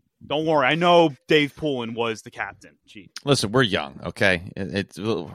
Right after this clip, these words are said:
Speaker 2: allowed to
Speaker 1: Well,
Speaker 2: make mistakes,
Speaker 1: what, what,
Speaker 2: okay?
Speaker 1: what
Speaker 2: We're
Speaker 1: did,
Speaker 2: young.
Speaker 1: what did Kelly call us? She called us mid. Like, we're not, we're not young, but we're not old. So she called us mid. I'm like, "That's funny." <laughs>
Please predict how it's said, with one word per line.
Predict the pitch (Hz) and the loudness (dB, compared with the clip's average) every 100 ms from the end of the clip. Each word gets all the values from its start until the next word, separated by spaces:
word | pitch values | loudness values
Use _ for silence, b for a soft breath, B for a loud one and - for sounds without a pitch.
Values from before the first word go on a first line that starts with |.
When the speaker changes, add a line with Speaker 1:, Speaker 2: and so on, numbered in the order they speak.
| - | -6
Speaker 2:
allowed | 113 233 120 | 2 4 4
to | |
Speaker 1:
Well, | 110 | 2
Speaker 2:
make | 101 92 | 0 -2
mistakes, | - 71 58 | -6 -6 -2
Speaker 1:
what, | 208 190 | -4 2
what, | 220 | 0
Speaker 2:
okay? | 90 | 2
Speaker 1:
what | 208 | -2
Speaker 2:
We're | |
Speaker 1:
did, | 185 | -2
Speaker 2:
young. | 214 | -4
Speaker 1:
what | 262 | -4
did | - | -2
Kelly | 208 214 | -2 -2
call | - 220 220 | -2 -2 -2
us? | 208 - | -4 -12
She | - | -16
called | 160 196 180 | -6 -4 -4
us | 156 | -6
mid. | 131 127 110 92 _ - | -6 -4 -4 -6 _ -10
Like, | 135 131 | -8 -6
we're | |
not, | 151 165 170 - | -2 0 0 -4
we're | 139 156 | -6 0
not | 170 139 - | 0 -2 -14
young, | 156 147 165 170 | -6 0 2 2
but | 151 139 | -4 -2
we're | |
not | 143 139 120 | -2 -2 -2
old. | 131 135 131 | -2 -2 -6
So | 151 127 b b | -6 -6 b b
she | - | -14
called | - 170 | -2 0
us | 151 135 | 0 -6
mid. | 131 127 117 | -6 -4 -4
I'm | 110 120 | -4 -6
like, | 113 110 | -6 -6
"That's | 185 190 185 | 0 0 0
funny." | - 95 92 | -4 -12 -14
<laughs> | _ | _